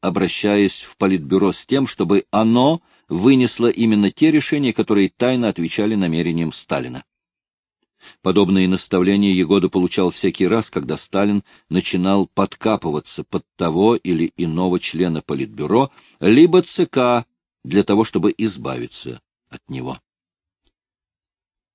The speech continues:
Миронов достиг высокого положения. Он обладал властью и пользовался немалым авторитетом. Но это не принесло ему счастья.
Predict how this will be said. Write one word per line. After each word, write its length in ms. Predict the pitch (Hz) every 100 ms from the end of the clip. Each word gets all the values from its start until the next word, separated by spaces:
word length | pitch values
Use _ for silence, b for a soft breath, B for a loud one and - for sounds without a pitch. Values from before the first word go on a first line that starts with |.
| _
Миронов 560 | 87 110 120 135 127 104
достиг 420 | 113 - 120 -
высокого 460 | 107 - 87 69 65
положения. 560 | 73 69 76 65 65 b b b
Он 160 | - 107
обладал 420 | 101 110 110 107
властью 560 | 98 107 113 - - 123
и 40 |
пользовался 600 | - 101 90 101 98 -
немалым 400 | 92 87 90 90
авторитетом. 720 | 87 - 76 - 73 69 71 _ _ _ _ _ _ _ _
Но 220 | 92 120 127
это 160 | 127
не 100 | 120
принесло 460 | - 113 107 - 117
ему 160 | 110
счастья. 640 | 104 - 107 101 - 71